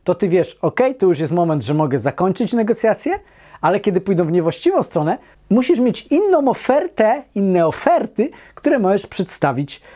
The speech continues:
e, w tych negocjacjach. Takie przygotowanie się pozwala ci na to, żeby nie akceptować, e, warunków, które ktoś przedstawi, bo możesz ich nie prze-, nie przemyśleć. Jeżeli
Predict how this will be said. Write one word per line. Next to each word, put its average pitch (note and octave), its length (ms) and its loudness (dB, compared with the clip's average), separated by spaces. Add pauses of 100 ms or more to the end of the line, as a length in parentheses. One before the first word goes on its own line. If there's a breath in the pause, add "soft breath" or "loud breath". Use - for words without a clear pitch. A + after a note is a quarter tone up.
(140 loud breath)
e, C#3 200 0 (160)
w - 120 -10
tych - 180 0
negocjacjach. D3+ 760 -2 (140)
Takie F3 220 0
przygotowanie F3+ 720 0
się A#2+ 220 -4 (340 soft breath)
pozwala F3 460 0
ci - 160 -2
na A#3+ 140 2
to, A#3+ 120 -2
żeby G3 260 -2
nie A#3 360 0
akceptować, - 1080 -2 (300 soft breath)
e, C#3+ 240 0
warunków, G3+ 600 -2
które E3 480 2 (400 soft breath)
ktoś - 340 0
przedstawi, E3+ 760 -2 (600)
bo E3+ 120 2
możesz G3 320 0
ich D#3+ 120 -2
nie G#3 160 2
prze-, A3 360 -2
nie G#3 140 0
przemyśleć. G3+ 600 -2 (260 soft breath)
Jeżeli G3+ 400 0